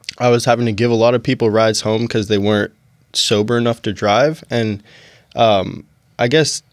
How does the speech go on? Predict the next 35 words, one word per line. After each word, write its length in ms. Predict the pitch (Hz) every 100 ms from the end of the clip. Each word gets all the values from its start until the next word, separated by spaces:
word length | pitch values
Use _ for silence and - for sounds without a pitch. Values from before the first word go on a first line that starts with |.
| -
me 340 | 117 113 139
looking 240 | 156 165 160
at 160 | 151
that 140 | 151 151
is 120 | 135
kinda, 200 | - 131
like, 200 | 123 107
helping 480 | - 123 117 123 117
the 280 | 110 101 98 - -
community 760 | - 101 110 147 160 175 185 185 -
and 160 | 113
helping 380 | 104 113 113 104
them 300 | 107 98 104 -
too, 300 | 120 101 107 _
because 240 | 123 123 110
it's 140 | -
just, 160 | 113 -
like, 260 | 107 101 - - - - _ _
um, 340 | - 104 92 - - -
keeping 320 | - 143 120
them 180 | 117 143
safe, 360 | - 151 151 -
keeping 260 | 135 127
the 60 | 117
community 400 | - 117 117 113
safe, 380 | - 117 117 -
and 100 | 107
just, 200 | 110 98
like, 340 | 107 98 - - _ _ _ _ _ _ _ -
like, 240 | 104 95 - _ -
things 320 | - 123 110
happen. 480 | 107 101 - - 113
So 180 | - 113
it's, 140 | 101
like, 200 | 107 98